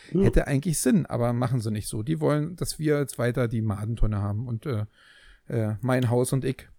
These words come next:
Speaker 2: haben die Madentonne. Ja,
Speaker 1: Pfui, Deibel.
Speaker 2: Kompostausgang, sehr schön.
Speaker 1: Mhm. So, Platz Nummer vier ist die gute alte Schokobucht. Hat mir auch ganz gut gefallen.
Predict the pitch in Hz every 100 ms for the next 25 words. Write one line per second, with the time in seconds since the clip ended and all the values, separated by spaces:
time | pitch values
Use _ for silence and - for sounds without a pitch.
0 | - - 104 107 110 98 101 110 - 107
1 | 104 - - 107 - - 127 120 107 180
2 | 151 - 113 107 104 110 143 120 - 104
3 | 98 - 165 175 156 120 240 247 - _
4 | - - - - - 113 175 - 196 165
5 | 175 190 156 - 135 127 123 120 120 -
6 | _ _ _ _ _ _ _ 175 196 107
7 | 104 139 143 135 131 - - - 226 220
8 | 180 123 156 - - - _ _ _ _
9 | - - - - _ _ - - 90 120
10 | 175 - - 180 - 170 185 220